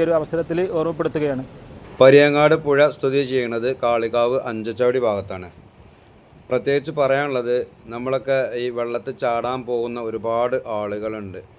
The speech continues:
Speaker 2: ഈ സമയത്തൊക്കെ വെള്ളത്തിൽ വന്ന് ചാടുമ്പോൾ ഇത്തരം പരിചയമുള്ള ആളുകൾക്ക് പോലും ഇതുപോലുള്ള അപകടങ്ങൾ സംഭവിക്കുമ്പോൾ പരിചയമില്ലാത്ത ആളുകളൊക്കെ ഇത്തരം സ്ഥലങ്ങളിൽ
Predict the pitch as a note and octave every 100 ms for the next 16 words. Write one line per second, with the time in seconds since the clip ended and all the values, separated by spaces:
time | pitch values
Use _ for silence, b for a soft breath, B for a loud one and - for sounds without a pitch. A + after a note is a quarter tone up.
0 | G2 G2+ A2 A2 A2 G#2+ A#2 A2+ A#2 A2
1 | G2+ A#2 A2+ A2+ A#2 - A2 - G#2+ G#2+
2 | G#2+ G2+ G#2 G2+ B B B - - -
3 | A#2+ C3+ D3 D3 C3 C3 B2 C#3+ D3 D3
4 | C#3+ C#3 B2+ B2 B2+ B2+ B2+ - B2 B2+
5 | B2+ C3 C3 A#2 A#2 B2+ B2+ B2+ B2+ B2
6 | A2 A#2 A#2 A#2+ B2 B2+ B2 A2 A2+ A2
7 | A2 A2+ G#2+ E2 - - - - - A2
8 | A2+ A2+ C3 C3 B2 B2 A#2+ C#3 A#2+ A#2+
9 | A#2 A#2+ B2 A#2+ A#2+ G#2+ G2+ B2 B2 -
10 | A2+ A2+ A#2 A#2+